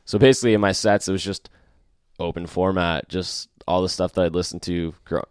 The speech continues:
growing up, like, some eighties music, some cheesy pop music that was current at the time, a little bit of hip-hop, um, tried to do some a cappella work,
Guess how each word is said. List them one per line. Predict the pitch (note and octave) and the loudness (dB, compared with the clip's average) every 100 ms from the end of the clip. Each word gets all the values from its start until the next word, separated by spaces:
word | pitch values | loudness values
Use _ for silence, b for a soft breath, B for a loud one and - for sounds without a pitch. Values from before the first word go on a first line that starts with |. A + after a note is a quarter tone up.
| - | -6
growing | G#2 F#2+ F2+ | -2 -2 0
up, | F#2+ F#2+ - | 0 0 0
like, | F2+ F2 - _ _ _ _ _ _ - | -4 -4 -10 _ _ _ _ _ _ -20
some | - - | -14 -2
eighties | G#2+ A2+ G#2 | 2 2 2
music, | G#2+ G2+ G2 G2 F2+ | 0 0 2 0 -2
some | - G2 | -8 -10
cheesy | - G#2 G#2 G#2 | -4 -4 -2 0
pop | A#2 - | 4 4
music | G#2 G#2+ G#2 G2+ | 4 0 0 0
that | G#2+ | -2
was | F#2+ - | -4 -4
current | A2 G2+ G2+ | -4 -2 0
at | G#2 | -2
the | - | -2
time, | - G#2 G2 F#2+ F2+ b b b b | -4 0 2 0 -2 b b b b
a | - | 0
little | G2+ G2+ | 2 4
bit | G2+ | 4
of | G2 | 4
hip-hop, | G2+ G2+ F#2+ F2+ F2+ - _ _ _ - | 4 2 4 6 4 2 _ _ _ -6
um, | E2 F2 E2 E2 D#2+ E2+ - _ _ | 0 2 2 2 -2 -8 -16 _ _
tried | - E2+ D#2+ | -4 -2 -2
to | |
do | E2+ E2 | -4 -6
some | E2 D#2+ | -6 -6
a | E2+ F2 | -4 -4
cappella | E2+ G2 F#2 F2 | -2 0 2 2
work, | E2+ E2+ D#2+ - | 0 -4 -6 -16